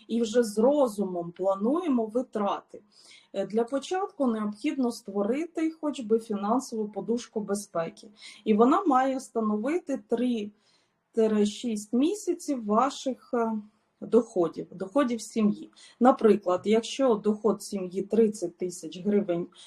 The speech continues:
в місяць, то шість місяців — сто вісімдесят тисяч гривень у вас має знаходитись в близь-, в близькому доступі.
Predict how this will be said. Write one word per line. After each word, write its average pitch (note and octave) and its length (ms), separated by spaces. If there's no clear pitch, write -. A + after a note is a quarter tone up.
в G3+ 100
місяць, F#4 640
то G#3 200
шість A#3 380
місяців — C4 600
сто C#4 320
вісімдесят G3+ 840
тисяч G3 460
гривень D#4 440
у F3+ 60
вас A#3+ 260
має A3 320
знаходитись A#3+ 840
в F#3+ 40
близь-, A#3 680
в G3 240
близькому A#3+ 680
доступі. E3 720